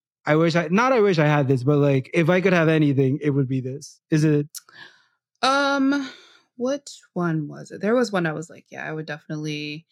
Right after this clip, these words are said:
Speaker 2: I definitely love the Govee thing. I thought that was kind of fun just because it's something I wouldn't typically do.
Speaker 1: Mm-hmm.
Speaker 2: But I'm like, now the more I think about it, the more I'm like, "Yeah, I wanna, and I wanna have a fun experience watching fo-, even if I'm losing, you know,
Speaker 1: Eh, what
Speaker 2: every
Speaker 1: do you mean
Speaker 2: race."
Speaker 1: losing?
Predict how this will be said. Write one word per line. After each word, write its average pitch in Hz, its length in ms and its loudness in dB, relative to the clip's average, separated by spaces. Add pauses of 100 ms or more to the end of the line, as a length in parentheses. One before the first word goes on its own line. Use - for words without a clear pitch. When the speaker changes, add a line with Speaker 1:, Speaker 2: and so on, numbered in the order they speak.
(420)
Speaker 2:
I 202 120 2
definitely 262 400 0
love 214 200 0
the 233 100 0
Govee 170 440 0
thing. 151 220 -6
I 156 60 -4
thought 175 180 -2
that 175 100 -2
was 175 140 -4
kind 170 160 -4
of 165 100 -2
fun 147 380 -6 (420)
just - 360 -12 (120)
because 165 200 -6
it's 165 80 -12
something 180 200 -2
I 170 60 2
wouldn't 160 320 -2
typically 160 400 -8
do. 160 360 -4 (300)
Speaker 1:
Mm-hmm. 175 300 2 (260)
Speaker 2:
But 165 120 0
I'm 160 100 2
like, 160 240 0
now 160 100 -2
the 170 120 -4
more 160 100 0
I 160 60 -2
think 165 180 -6
about 233 160 0
it, 240 40 -2
the 196 60 -2
more 170 100 -2
I'm 165 120 -2
like, 151 320 -6
"Yeah, 220 180 -2
I 165 40 0
wanna, 180 200 -4
and 196 240 -8
I 170 120 -6
wanna 190 240 -4
have 175 200 -6
a 175 80 -4
fun 156 300 -8
experience 147 600 -14
watching 151 380 -12
fo-, - 120 -20
even 302 360 0
if 247 160 -2 (120)
I'm 196 220 0
losing, 170 500 -2 (120)
you 202 160 -4
know, 214 300 0 (420)
Speaker 1:
Eh, 165 60 -2
what - 60 -10 (120)
Speaker 2:
every 208 160 4
Speaker 1:
do 214 40 4
you 233 60 4
mean 240 100 4 (100)
Speaker 2:
race." 254 60 2 (100)
Speaker 1:
losing? 147 340 0